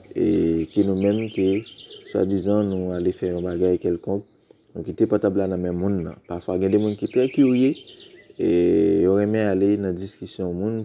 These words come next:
pou li tout mesaj moun te vore ba ou, oubyen mes-, mesaj ou t ap e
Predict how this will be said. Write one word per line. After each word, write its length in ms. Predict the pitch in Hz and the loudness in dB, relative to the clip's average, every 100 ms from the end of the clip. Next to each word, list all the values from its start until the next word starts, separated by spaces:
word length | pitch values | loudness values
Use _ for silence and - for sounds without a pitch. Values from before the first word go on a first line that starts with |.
| - | -4
pou 260 | 92 92 | 0 2
li 320 | 87 104 113 113 | 2 0 0 -2
tout 240 | 113 - 98 | -6 -4 -6
mesaj 380 | 92 92 87 90 | -4 -2 -2 0
moun 400 | 101 104 104 98 | 0 0 -2 -2
te 120 | 92 | -2
vore 320 | 87 87 95 | 2 4 4
ba 160 | 92 87 87 | 4 2 4
ou, 180 | 98 101 | 4 4
oubyen 260 | 92 95 92 | 2 0 0
mes-, 240 | 87 - - 92 | -2 -4 -12 -10
mesaj 380 | 90 104 98 | -6 -4 -4
ou 80 | - | -4
t 80 | 90 | -6
ap 100 | - - - - - | -6 -14 -20 -16 -6
e 240 | 82 85 | -2 0